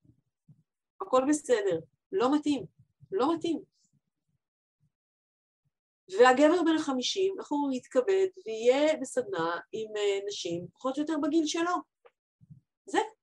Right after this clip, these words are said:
אוקיי. ושם, שם אפשר לדבר על, על איזושהי הדדיות, על איזושהי בחירה, על איזושהי... אוקיי? זה מה שאנחנו מחפשים. תראו, אני, אני רוצה להגיד משהו עקרוני.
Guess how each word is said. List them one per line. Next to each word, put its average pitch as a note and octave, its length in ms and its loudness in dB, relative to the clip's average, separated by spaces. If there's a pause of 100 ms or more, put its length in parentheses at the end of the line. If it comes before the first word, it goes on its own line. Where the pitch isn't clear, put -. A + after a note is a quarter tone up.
(100)
אוקיי. A4+ 280 0 (760)
ושם, G#4+ 220 -2 (380)
שם G4+ 180 0 (160)
אפשר D#4+ 220 -2
לדבר F#4 380 0
על, A3 160 -4 (680)
על G3+ 240 0
איזושהי A3+ 380 -2
הדדיות, F#3+ 1080 4
על F#3+ 120 -4
איזושהי G3 300 -2
בחירה, A3 960 0 (100)
על F3+ 160 -10
איזושהי... G4 560 -6 (1120)
אוקיי? E4 280 -2 (340)
זה C4+ 200 0
מה G#4 100 2
שאנחנו G4 320 0
מחפשים. C#4+ 580 -2 (100)
תראו, C4+ 300 0 (200)
אני, A3 220 -4
אני A#3 140 -2
רוצה D4 260 0
להגיד C4 200 -2
משהו A#3+ 260 -6
עקרוני. F#3+ 480 -4